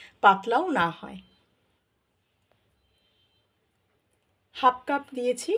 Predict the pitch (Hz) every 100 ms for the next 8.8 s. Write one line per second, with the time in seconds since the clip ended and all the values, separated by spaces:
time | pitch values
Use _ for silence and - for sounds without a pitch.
0 | - 202 196 190 233 233 202 240 302 -
1 | _ _ - 226 285 285 277 269 262 247
2 | 233 214 370 392 208 202 240 233 233 226
3 | 226 220 220 381 - - _ - - 262
4 | 294 285 254 262 - 220 220 220 208 226
5 | 440 - 202 190 214 233 202 190 220 226
6 | 233 233 214 214 214 - - 214 226 -
7 | 196 254 262 214 214 214 320 403 - 185
8 | 185 - 180 175 185 - 226 254